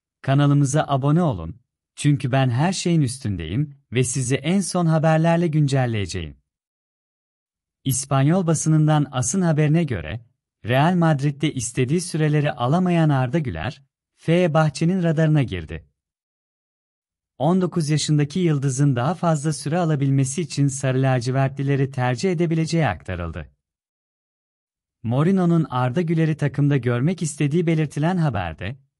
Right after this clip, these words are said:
Madrid temsilcisinden onay gelmesi halinde görüşmelere başlanacağı vurgulandı.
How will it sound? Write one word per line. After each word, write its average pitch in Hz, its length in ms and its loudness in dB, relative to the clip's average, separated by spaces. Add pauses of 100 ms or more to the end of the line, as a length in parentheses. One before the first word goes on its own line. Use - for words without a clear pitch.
(140)
Madrid 160 440 0
temsilcisinden 139 920 0
onay 139 420 -2
gelmesi 151 500 2
halinde 156 440 2
görüşmelere 160 680 0
başlanacağı 165 640 0
vurgulandı. 85 600 -6